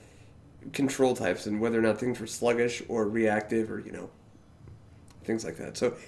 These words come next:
I wanna make sure to bring that up, 'cause I did like that with, with Rygar.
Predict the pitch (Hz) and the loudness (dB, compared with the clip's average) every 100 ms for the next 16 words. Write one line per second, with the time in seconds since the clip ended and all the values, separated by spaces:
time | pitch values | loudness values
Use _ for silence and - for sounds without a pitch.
0 | - 156 156 139 127 113 110 92 82 82 | 6 8 10 8 2 0 0 0 -2 -6
1 | - 160 160 151 123 113 107 101 104 - | -2 2 4 4 2 0 -4 -4 -8 -10
2 | - - - - - 101 92 107 | -20 -20 -14 -12 -6 -6 -6 -10